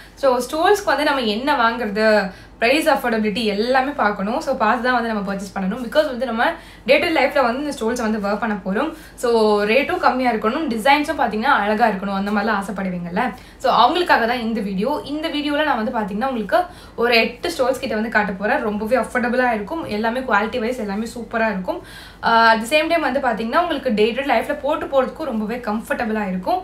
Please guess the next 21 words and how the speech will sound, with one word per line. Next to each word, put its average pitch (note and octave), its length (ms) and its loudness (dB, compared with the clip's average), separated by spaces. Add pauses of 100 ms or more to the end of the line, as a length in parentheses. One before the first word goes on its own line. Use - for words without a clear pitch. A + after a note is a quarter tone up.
(240)
So, C4 160 -4
நீங்க A#3 260 0
college E4 400 2
போற D4 200 2
பொண்ணா A#3+ 320 -2
இருந்தா A3 340 -2
தாராளமா A3 520 0
வந்து G#3 280 -4
நீங்க A#3+ 180 -4
இதெல்லாம் F#3+ 260 -4
purchase G3 300 -8
பண்ணலாம். G3+ 320 2 (300)
நான் C#4 300 8
வந்து C#4+ 140 -2
பார்த்தீங்கன்னா A#3 460 0 (100)
நார்மலாவே A#3 720 2
வந்து A3 200 -4
பார்த்தீங்கன்னா G#3 380 -6
ஷால்லாம் G#3+ 380 -2
விரும்ப G3+ 200 -4
மாட்டேன். G#3 340 -2